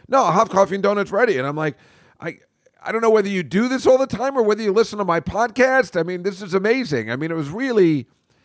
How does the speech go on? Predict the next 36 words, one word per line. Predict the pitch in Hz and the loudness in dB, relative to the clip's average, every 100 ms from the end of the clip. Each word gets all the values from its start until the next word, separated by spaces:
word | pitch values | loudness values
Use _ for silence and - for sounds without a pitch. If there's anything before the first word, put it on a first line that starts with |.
| _ _ _ _ _ - | _ _ _ _ _ -2
they | 196 | 0
really | 247 269 | 2 2
kind | 196 208 | 2 2
of | 180 | 4
run | 196 214 | 2 4
a | |
very | 175 190 208 | 2 2 2
nice | 196 196 170 | 2 2 2
bed | 180 185 | 2 0
and | |
breakfast | 165 180 294 143 - | 2 0 0 -4 -6
there. | 123 98 87 - _ _ - | -6 -8 -10 -14 _ _ -6
I | |
mean, | 180 | -4
they | 185 | -2
kept | 160 185 | 0 0
asking | 175 196 - | 2 0 0
me | 170 | -2
if | 147 | 2
I | |
wanted | 160 156 139 | 2 2 -2
food | - 214 | -6 2
the | 156 | 4
whole | 139 | 4
time, | 139 135 | 4 -2
but | 139 | 0
I | 139 | -2
couldn't | 156 151 | -2 -2
eat | 147 | 0
anything | 143 160 151 143 | 2 2 0 0
but | 127 | -2
the | 113 | 0
coffee | 131 135 123 | 2 2 0
and | 117 | -2
donuts | 131 131 113 | 0 2 -2
'cause, | - 120 104 - | -4 -4 -4 -10